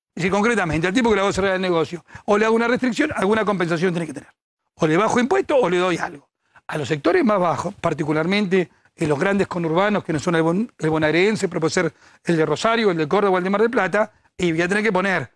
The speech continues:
porque no puedo con-, condenar, lo tengo que decir todo al mismo tiempo, no puedo llevar a la gente a la miseria. Al mismo tiempo, como, no, como uno tiene que ser responsable y tiene que proponer, porque proponer,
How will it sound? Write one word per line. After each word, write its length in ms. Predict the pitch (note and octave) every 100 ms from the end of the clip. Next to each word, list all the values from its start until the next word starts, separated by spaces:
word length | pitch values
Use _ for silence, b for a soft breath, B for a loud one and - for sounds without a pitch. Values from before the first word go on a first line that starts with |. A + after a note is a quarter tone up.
| _ _
porque 240 | - D3 D3
no 100 | D#3+
puedo 200 | A3+ B3
con-, 160 | G3+
condenar, 400 | F#3 F#3+ F3 G3 F#3
lo 140 | F#3
tengo 200 | C4 B3+
que 100 | A3
decir 280 | G3+ A#3 G#3+
todo 140 | A3
al 80 | G#3
mismo 220 | G3+ F#3+
tiempo, 520 | D3 F#3+ F#3 D#3 - - _ _
no 180 | F#3 F3+
puedo 160 | G#3+ A3+
llevar 200 | F#3 F3+
a 20 |
la 80 | E3+
gente 220 | - F3+
a 40 | D3+
la 60 |
miseria. 400 | C#3+ - - - _ B B -
Al 120 | C#4+
mismo 180 | G#4 G#4
tiempo, 360 | G3+ F#3 D#3+ D#3
como, 200 | D#3 D#3
no, 200 | G3+ A3+
como 200 | D#3 E3
uno 120 | G3
tiene 160 | F#3+
que 40 | E3+
ser 140 | F#3+
responsable 680 | F3 - E3+ C#3 D#3 B2+ D3 - _ -
y 80 | D3+
tiene 180 | F3 D#3+
que 60 |
proponer, 500 | E3+ E3+ F#3+ D#3 D#3 - _ _ _ _ _
porque 200 | D3+ C#3+
proponer, 480 | D3+ D3+ F3+ G3+